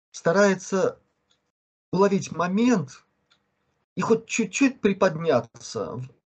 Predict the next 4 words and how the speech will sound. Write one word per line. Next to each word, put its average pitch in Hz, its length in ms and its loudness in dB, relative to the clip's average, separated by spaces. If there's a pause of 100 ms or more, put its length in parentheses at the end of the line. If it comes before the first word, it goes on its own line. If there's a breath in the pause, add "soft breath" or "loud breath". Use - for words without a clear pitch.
(140)
э-, 160 360 -4 (1300)
этой 151 200 -2
системе 175 680 -6
взаимодействий. 139 840 -4